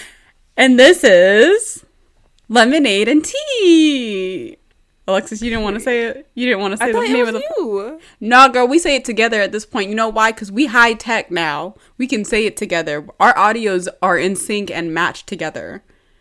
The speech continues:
Speaker 2: Oh, sorry.
Speaker 1: It's not even just, we don't, we don't need to do that. That was Zoom days, okay?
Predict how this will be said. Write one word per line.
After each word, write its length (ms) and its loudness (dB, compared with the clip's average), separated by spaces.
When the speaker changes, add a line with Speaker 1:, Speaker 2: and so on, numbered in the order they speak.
Speaker 2:
Oh, 260 -18
sorry. 300 -16
Speaker 1:
It's 80 -8
not 180 0
even 220 -4
just, 160 -8
we 160 -8
don't, 180 -4
we 140 -6
don't 160 -4
need 140 -6
to 100 -14
do 160 -6
that. 160 -2
That 160 0
was 240 -8
Zoom 260 -4
days, 400 -6
okay? 680 -8